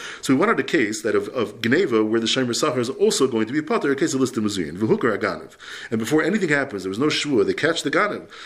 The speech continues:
and it's such a case where they'll be able to be Moitzi Miyada, they'll be able to get it from that Ganav.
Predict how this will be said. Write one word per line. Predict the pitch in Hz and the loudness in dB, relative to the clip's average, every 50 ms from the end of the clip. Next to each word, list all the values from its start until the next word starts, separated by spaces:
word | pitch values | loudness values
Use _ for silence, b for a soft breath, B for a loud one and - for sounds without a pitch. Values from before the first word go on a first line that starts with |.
| B B B | B B B
and | 131 143 | -2 -2
it's | 143 170 | 0 0
such | 202 - | 0 0
a | 202 | 0
case | - 214 226 190 - - | 0 -2 -2 -2 -4 -4
where | 165 160 | -4 -2
they'll | 151 | -2
be | 143 143 156 | 0 0 0
able | 175 190 170 | 0 0 -2
to | - 151 | -4 -4
be | 151 147 | -2 0
Moitzi | 139 143 160 170 170 - | 2 2 2 2 2 0
Miyada, | 165 156 156 160 165 156 | 0 2 2 2 2 4
they'll | 135 113 113 | 2 2 2
be | 147 | 2
able | 180 190 | 2 0
to | 139 131 | 0 -2
get | 123 120 139 127 | 0 2 2 2
it | 113 | 2
from | 110 - 123 117 113 | 0 0 0 2 2
that | 107 101 85 | 2 0 0
Ganav. | 92 85 - 53 - - | -2 -6 -8 -10 -18 -20